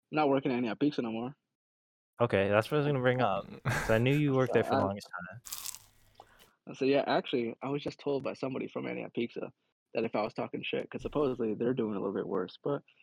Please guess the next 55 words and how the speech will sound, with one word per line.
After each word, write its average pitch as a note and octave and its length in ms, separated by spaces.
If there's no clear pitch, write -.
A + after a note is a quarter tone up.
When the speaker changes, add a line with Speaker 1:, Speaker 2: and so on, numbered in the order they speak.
Speaker 1:
it A#2+ 80
is B2 100
what A#2 140
it A2+ 100
is. G#2+ 80
I G2 120
don't B2+ 100
really G#2 140
Speaker 2:
Yeah. F#2 60
Speaker 1:
talk G#2+ 200
shit A#2+ 120
about G#2 280
them. A2+ 200
They, C3+ 140
Speaker 2:
Yeah, B2+ 140
Speaker 1:
I G#2+ 140
Speaker 2:
you G#2+ 60
Speaker 1:
just - 60
talk A2+ 80
Speaker 2:
carried C3 260
Speaker 1:
about F#2 80
Speaker 2:
it. F2 60
Speaker 1:
what, E2 140
what A#2 120
I've A#2+ 120
been E3+ 120
through C3 140
there, G2+ 140
you G#2 100
know? C#3+ 160
Yeah, - 120
I've, C3+ 140
I B2 60
did F#3 140
what F3 100
I D#3+ 60
could, D#3+ 220
but, G#2+ 80
you G2 100
know, A2+ 120
it B2 80
is B2+ 80
what B2 140
it C3 100
is. A2+ 120
I'm E3 80
a F3+ 60
hard E3+ 180
worker. C3 340
I A2+ 60
just C3+ 140
save C3+ 120
my B2+ 100
money, B2+ 380
invest, A#2+ 480